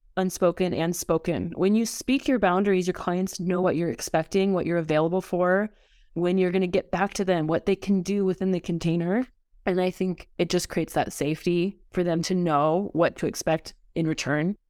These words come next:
And then when people break boundaries, it's your responsibility to clean it up and realize it never has to happen again with that client. That's a really powerful thing too, is it really just takes one powerful conversation for a client to really get it. And if they don't get it, they might not be your client,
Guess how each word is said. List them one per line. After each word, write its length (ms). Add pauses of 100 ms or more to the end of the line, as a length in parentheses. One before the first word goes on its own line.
(140)
And 100
then 140
when 140
people 240
break 240
boundaries, 340
it's 200
your 360
responsibility 880
to 80
clean 240
it 100
up 200 (260)
and 200
realize 360
it 100
never 440
has 300
to 100
happen 400
again 320
with 120
that 160
client. 400 (380)
That's 160
a 60
really 160
powerful 420
thing 220
too, 320
is 200
it 120
really 200
just 200
takes 200
one 260
powerful 380
conversation 720
for 160
a 60
client 360
to 80
really 180
get 180
it. 200 (320)
And 100
if 80
they 100
don't 220
get 160
it, 80
they 100
might 160
not 140
be 80
your 120
client, 580